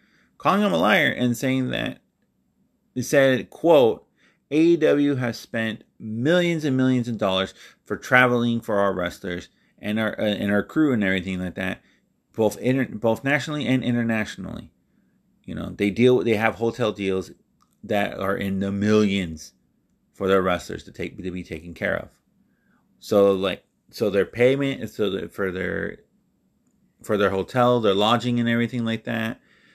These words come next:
their rental cars and everything like that, it's all taken care of. And I think, um, also Chris Jericho, uh, chimed in and said that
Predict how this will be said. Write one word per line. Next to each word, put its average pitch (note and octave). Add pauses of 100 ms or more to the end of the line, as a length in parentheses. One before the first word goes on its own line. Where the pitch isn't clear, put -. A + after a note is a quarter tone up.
(200)
their F2
rental G2+
cars G2+
and G2+
everything G2
like F#2
that, G2+
it's -
all G#2+
taken F#2
care F2+
of. F2+ (1300)
And G2
I G2
think, C3 (140)
um, G2+ (1160)
also A2
Chris A#2+
Jericho, A2 (640)
uh, G2+
chimed G2
in F#2
and F2
said F#2
that F2